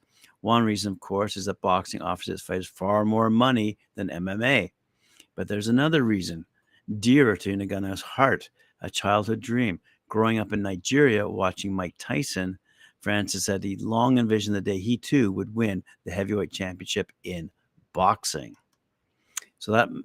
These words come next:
might, might appear to be a pipe dream for the thirty-six-year-old who has never boxed professionally. But if he really wants, uh, to pursue that path, he'll have pl-, plenty of options. After all, he's one of the biggest combat sports star and is free to do as he pleases. In the past,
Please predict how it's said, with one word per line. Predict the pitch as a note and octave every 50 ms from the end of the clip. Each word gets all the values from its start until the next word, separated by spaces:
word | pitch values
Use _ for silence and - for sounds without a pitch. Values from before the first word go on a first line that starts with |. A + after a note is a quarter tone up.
| - _ -
might, | G#2+ A#2 C#3 - -
might | A#2+ B2 C3+ D#3+ D#3+
appear | B2+ - B2 B2 C3
to | A#2+ A2+
be | A#2+ A#2
a | A2
pipe | - - C3+ E3 - -
dream | - F#2+ F#2+ F2
for | - G#2
the | G2+
thirty-six-year-old | F#2+ - A2 A2 - F2 - B2+ - - - G2 F#2 F2+ F#2+ F#2+ - _ - - - _ _
who | - G#2+
has | G#2 F#2+ G#2
never | A#2 A#2+ A#2 A2
boxed | F#2 - G#2 G2+ G2 G2+ - -
professionally. | - F#2 - - A#2+ B2 - - - D#2+ D#2 E2+ G2+ G2+ - _ - _ _ _ _ _ _
But | - G#2+ G2+
if | G2+
he | A2
really | A#2 A#2+ B2+ B2+ A#2+
wants, | A2+ A2 A2 - - -
uh, | G#2 G2+ G2+ G2 G2
to | F#2+ -
pursue | - - G#2 - - A#2+
that | G#2 G#2 G2+ - -
path, | - F#2+ F#2+ F#2+ G2 -
he'll | - G2+ G2+
have | G2+ G2 - -
pl-, | - G2 F#2+ - _
plenty | - - A#2 A2+ A2+
of | G#2 G2
options. | G2+ G2 G2+ - - - F#2 - - - - _ _ _ _ _ _ _
After | F#2+ G2+ G#2 - A2+
all, | G#2+ G#2
he's | G#2 F#2+ G#2
one | G#2 G2+
of | G2
the | F#2+
biggest | G#2 A#2 A#2 A2+ - -
combat | - G#2 G2+ F#2+ G2 F#2
sports | - - - G#2+ G2 F2+ -
star | - - G2 G2 G2 G2 -
and | - E2+ E2
is | -
free | - - - A2+
to | G#2 G2 -
do | - G2+ G2 D2+
as | C2 E2+ F2+
he | F2
pleases. | - - - A#2 A#2+ A#2+ G#2+ F2 C#2 - - - _ _ _ - - - _ _
In | - G#2
the | F#2+ F2+
past, | - - - A#2 B2 C3 C#3 - - -